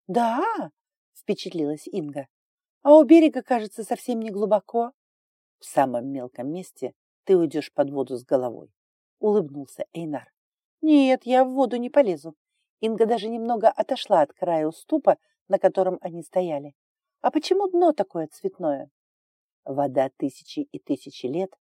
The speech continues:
выносит сюда самоцветные камни, обтачивая их, создавая узор, намывая золотой и серебряный песок. Но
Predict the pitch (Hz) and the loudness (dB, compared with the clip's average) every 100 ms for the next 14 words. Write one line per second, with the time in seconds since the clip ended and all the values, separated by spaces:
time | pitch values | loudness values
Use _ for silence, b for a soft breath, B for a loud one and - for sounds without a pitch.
0 | _ _ - 143 180 170 151 160 - 160 | _ _ -8 0 0 0 -4 -6 -6 -2
1 | 156 143 165 160 - 143 - 151 135 - | -2 -2 -4 -6 -4 -4 -4 -8 -8 0
2 | 165 151 139 - 170 - - 131 - 123 | 0 0 -8 -12 -14 -8 -2 -2 -2 -14
3 | 123 123 131 127 _ _ _ _ _ - | -12 -12 -14 -16 _ _ _ _ _ -4
4 | 185 165 156 151 160 156 - - 160 143 | -2 0 0 2 2 2 -4 -4 -6 -6
5 | 127 - _ _ _ _ 165 156 160 156 | -8 -8 _ _ _ _ -6 -2 -2 -2
6 | 143 143 131 127 135 131 - 175 175 - | 0 2 0 -4 -6 -6 -4 -6 -6 -8
7 | 180 - 151 131 135 127 123 143 - 117 | -8 -2 0 -2 -4 -8 -10 -14 -12 -16
8 | _ _ _ _ _ _ _ - 151 156 | _ _ _ _ _ _ _ -8 -2 2
9 | 147 147 143 135 | 2 2 0 -2